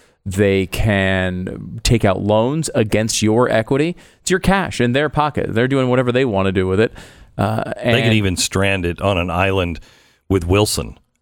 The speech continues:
Speaker 2: who was left behind.
Speaker 1: No, well, he wasn't. I mean, they eventually got off, so.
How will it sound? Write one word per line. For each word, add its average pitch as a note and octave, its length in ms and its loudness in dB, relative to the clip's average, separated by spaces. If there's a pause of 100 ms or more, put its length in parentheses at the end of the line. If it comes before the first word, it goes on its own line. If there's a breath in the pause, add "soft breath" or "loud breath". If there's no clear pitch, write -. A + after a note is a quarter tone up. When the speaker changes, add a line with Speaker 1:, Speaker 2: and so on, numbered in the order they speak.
Speaker 2:
who A#2 260 4
was G#2+ 400 4
left E2 280 -6
behind. D2 420 -12 (580)
Speaker 1:
No, D#3+ 260 2
well, D#3 120 4
he E3 100 4
wasn't. F3+ 360 2
I A2+ 60 0
mean, A2 120 2
they G#2+ 60 4
eventually A#2 360 -2
got G2+ 160 2
off, F#2+ 200 -4
so. - 280 -4